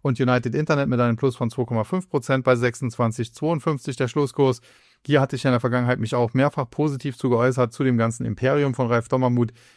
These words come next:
Hatte gesagt, der gute Mann wird versuchen, bevor er sich dann in den Ruhestand verabschiedet, das wieder in die Spur zu bringen. Das hat er auch weitestgehend geschafft, auch wenn man sagen muss, zuletzt die Ionos, äh, die auch dem Imperium da zuzurechnen sind,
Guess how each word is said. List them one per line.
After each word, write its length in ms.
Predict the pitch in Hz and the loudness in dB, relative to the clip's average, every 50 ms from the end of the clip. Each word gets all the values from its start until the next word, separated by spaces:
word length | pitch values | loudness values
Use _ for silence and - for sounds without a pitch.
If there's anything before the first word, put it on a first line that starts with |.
| _ _ | _ _
Hatte 200 | - 127 120 131 | -2 -2 0 0
gesagt, 320 | 120 113 107 120 117 107 - | 0 0 0 0 0 0 -2
der 80 | 113 | -4
gute 180 | 107 113 110 127 | -2 -2 -2 0
Mann 300 | 110 113 120 123 120 107 | 2 2 2 2 2 2
wird 200 | 131 139 - - | 0 -2 -2 -2
versuchen, 460 | - 139 113 107 123 131 - 139 120 | -2 -2 0 0 -2 -2 -2 -2 0
bevor 280 | 110 113 - - 131 127 | 0 -2 0 2 2 2
er 60 | 120 | 2
sich 140 | 117 113 - | 0 -2 -2
dann 200 | - 117 113 117 | -2 0 2 2
in 40 | |
den 120 | 113 110 107 | 2 0 0
Ruhestand 360 | 104 117 120 113 - 113 107 | -2 -2 -2 -2 -4 -4 -2
verabschiedet, 480 | - 113 117 117 - - 120 110 104 120 | -2 -2 -2 -2 -4 -6 -6 -2 0 0
das 180 | 117 107 - | -2 0 0
wieder 240 | 127 113 113 107 104 - - _ _ _ _ - | 0 0 0 0 0 -2 -10 _ _ _ _ -4
in 120 | 143 139 | 0 0
die 100 | 135 127 | 0 0
Spur 280 | - - - 185 185 180 | -2 0 2 2 2 2
zu 120 | - 170 | 2 -2
bringen. 280 | - - 156 151 139 131 | -4 -2 -2 0 0 0
Das 160 | 123 117 - | -2 -2 -2
hat 80 | 139 135 | 0 0
er 80 | 131 | 0
auch 100 | 123 113 | 0 2
weitestgehend 480 | - 127 127 123 120 - - 135 120 110 | 0 0 0 -2 -4 -8 -6 -4 -4 -4
geschafft, 380 | 120 117 - 143 156 - - | -4 -4 -2 -2 -2 -2 -2
auch 180 | - - 143 135 | -2 -2 -2 -2
wenn 100 | 151 147 | -2 -2
man 120 | 147 143 | -2 0
sagen 240 | 127 135 131 135 135 | 0 2 2 2 0
muss, 160 | 135 131 - | -2 -4 -4
zuletzt 360 | - - 120 123 127 123 - - | -4 -2 0 0 0 0 -2 -2
die 60 | 113 | 0
Ionos, 440 | 113 123 156 165 165 151 - - - _ _ _ _ _ _ _ | 2 2 2 2 0 -2 -2 -6 -16 _ _ _ _ _ _ _
äh, 140 | - 120 113 | -4 -4 -2
die 160 | 107 117 123 | 0 0 2
auch 160 | 107 120 127 | 2 2 0
dem 260 | 123 - - 135 123 123 | -2 -2 -2 0 0 0
Imperium 560 | 120 113 - 131 127 123 123 120 120 120 117 | 0 0 0 0 0 2 2 2 2 2 2
da 380 | 120 120 117 117 117 - - 113 - | 4 4 2 2 0 -4 -8 -14 -14
zuzurechnen 600 | - - 135 120 - 123 120 117 117 - 117 107 | -12 -12 -10 -6 -4 -2 -2 -2 -2 -2 -2 0
sind, 280 | 110 120 120 120 117 | 2 2 0 0 -2